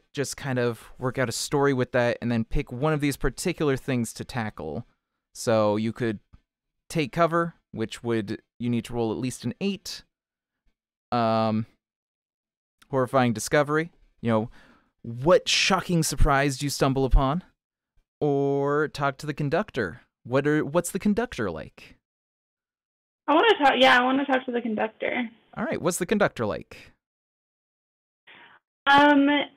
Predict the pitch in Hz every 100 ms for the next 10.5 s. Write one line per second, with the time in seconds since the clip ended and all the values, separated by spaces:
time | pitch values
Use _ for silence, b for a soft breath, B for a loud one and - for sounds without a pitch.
0 | _ _ - 285 - 320 330 330 311 -
1 | - 359 415 - 277 269 269 226 233 247
2 | - - _ _ _ _ _ - - 226
3 | 226 226 247 269 - - - _ - 220
4 | 220 214 220 214 226 240 226 226 220 220
5 | - 233 226 233 - - 240 240 247 -
6 | b b b b 233 233 214 208 202 202
7 | 196 214 220 226 240 - - 233 226 233
8 | 233 _ _ _ - 233 226 240 214 196
9 | 202 208 254 262 - 262 254 262 - 269
10 | 269 277 285 285